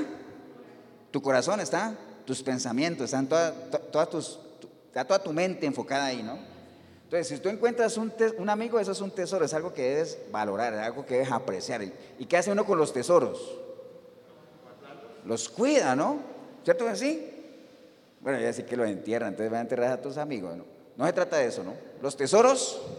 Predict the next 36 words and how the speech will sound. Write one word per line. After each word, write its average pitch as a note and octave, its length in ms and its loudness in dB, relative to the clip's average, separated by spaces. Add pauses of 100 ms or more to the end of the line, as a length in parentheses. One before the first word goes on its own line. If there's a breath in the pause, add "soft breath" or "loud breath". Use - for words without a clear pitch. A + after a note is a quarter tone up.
(180)
se - 180 -12
cuidan, A2+ 540 -2 (280 loud breath)
se - 160 -10
valoran, G#2+ 560 0 (400)
se - 200 -12
guardan, A#2+ 600 -4 (480)
se - 180 -6
esconden, C3+ 800 -2
digámoslo G#2 340 0
así, A#2+ 260 0 (100)
para G#2+ 160 0
que F#2+ 100 -10
nadie B2 360 0
nos A#2 120 -2
los F#2+ 220 -6
quite, A2+ 340 -6
¿no? G#2 180 -6 (120)
Eso B2+ 180 -6
hace C#3 120 -6
uno C#3 120 0
con B2+ 120 -4
los A2+ 100 -6
tesoros. G#2+ 280 -4
Entonces, A#2 280 -4
eso E3+ 160 -4
debe E3 180 0
hacer D#3 220 0
uno D#3+ 180 2
con D#3 200 4
los G3 320 2 (420 loud breath)
amigos, G2+ 400 -2
¿no? A2+ 140 -6 (540 loud breath)
Entonces, - 360 2 (880)
voy F#3 120 6
a - 20 6
leerles F3+ 440 6